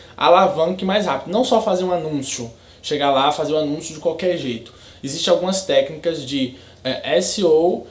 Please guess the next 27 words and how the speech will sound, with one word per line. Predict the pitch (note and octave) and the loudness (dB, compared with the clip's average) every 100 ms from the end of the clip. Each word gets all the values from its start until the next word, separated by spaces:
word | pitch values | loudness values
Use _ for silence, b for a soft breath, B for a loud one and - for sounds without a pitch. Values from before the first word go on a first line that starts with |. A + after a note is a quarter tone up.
| B | B
Então, | F#3 F#3 A#3+ A3 - | -2 4 6 4 0
só | - A3+ | 0 2
para | A#3 | 2
que | A3 | -2
você | G#3 G#3+ | -4 -6
tenha | G3+ | -2
noção | G3+ F#3+ F#3+ | -2 0 -2
do | F#3 | -2
que | F#3 | -4
você | G3 F#3+ F3+ | -6 -6 -6
precisa | F3 E3 E3+ | -10 -10 -8
fazer. | E3+ F3 B2 G#2 B B B - | -2 -2 -2 -8 B B B -6
Você | F#3+ A#3+ | 0 0
precisa | B3 A#3+ G3+ | 0 -2 0
entender | G3+ G3 A#3 F3 C3+ C3 | -2 -2 -2 -2 -4 -4
o | D3 | -6
que | - A#3+ | -6 -2
o | C4 | 0
teu | A3 G3+ | 0 -2
cliente | F3 D#3 D3+ | -4 -6 -8
busca | D#3+ C3+ B2 A#2+ - D3+ G3 - b b b | -10 -6 -6 -6 -8 -10 -12 -20 b b b
quando | F3 F3+ | -6 -4
ele | F#3 | -2
vai | E3+ D3+ D3+ - - - | -2 0 -2 -4 -18 -20
fazer | - D#3 C#3+ | -8 -4 -2
uma | D#3 E3 | -2 -4
busca | C#3 C3 C3 - D#3 | -6 -8 -8 -10 -12